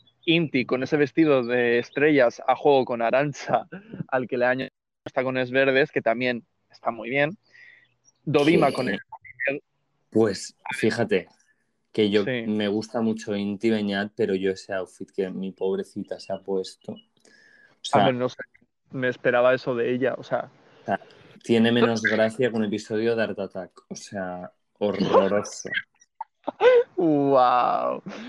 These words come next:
Speaker 1: Em,
Speaker 2: Yo, que hace cinco minutos estaba escuchando el podcast del Jordi Cruz, también te digo, pero
Speaker 1: Real. Eh,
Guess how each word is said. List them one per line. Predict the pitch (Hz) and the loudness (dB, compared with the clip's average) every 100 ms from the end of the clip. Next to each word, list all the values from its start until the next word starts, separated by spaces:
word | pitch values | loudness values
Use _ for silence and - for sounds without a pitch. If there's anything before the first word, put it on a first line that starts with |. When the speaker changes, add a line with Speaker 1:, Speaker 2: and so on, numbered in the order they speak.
| 269 196 - | -14 -12 0
Speaker 1:
Em, | 151 143 139 135 127 127 117 - _ _ - | 4 6 6 4 0 -6 -14 -18 _ _ -8
Speaker 2:
Yo, | 104 123 131 131 | 2 2 2 2
que | 120 | 2
hace | 104 107 113 | 2 0 -8
cinco | 120 113 117 | -8 -6 -4
minutos | 110 110 120 | -4 -4 -4
estaba | 113 | -4
escuchando | 104 113 120 110 | -6 -10 -10 -8
el | 113 | -6
podcast | 113 113 117 104 | -6 -8 -8 -8
del | 104 101 | -8 -10
Jordi | 107 107 | -12 -12
Cruz, | 123 143 - | -12 -14 -14
también | 104 117 | -16 -14
te | 107 123 | -10 -6
digo, | 139 107 - _ | -6 -6 -16 _
pero | - 107 104 92 | -6 -4 -4 -6
Speaker 1:
Real. | - 127 - - - _ _ _ _ _ _ | -4 -2 -4 -8 -18 _ _ _ _ _ _
Eh, | - 147 143 139 | -2 0 0 -2